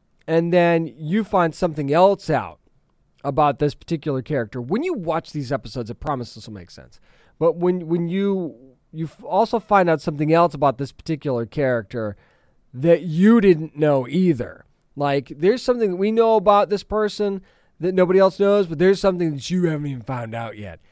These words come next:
And when I saw it, I was like, "Oh my God, you've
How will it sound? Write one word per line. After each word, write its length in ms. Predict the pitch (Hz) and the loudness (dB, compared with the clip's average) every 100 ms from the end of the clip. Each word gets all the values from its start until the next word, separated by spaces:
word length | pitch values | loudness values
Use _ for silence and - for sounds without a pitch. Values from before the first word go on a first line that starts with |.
| _ - | _ -14
And 120 | 131 | -6
when 140 | 147 | -2
I 100 | 147 | -2
saw 220 | 151 156 139 | -2 0 0
it, 40 | |
I 40 | 131 | 0
was 120 | 127 | -4
like, 140 | 131 | -6
"Oh 480 | 127 143 151 151 156 | -4 0 0 2 0
my 540 | 147 139 135 135 135 135 | -2 -4 -4 -2 -4 -6
God, 800 | 107 143 143 135 123 120 117 113 _ _ _ | -8 -4 0 0 0 -2 -6 -10 _ _ _
you've 420 | 156 202 208 160 | -2 2 2 0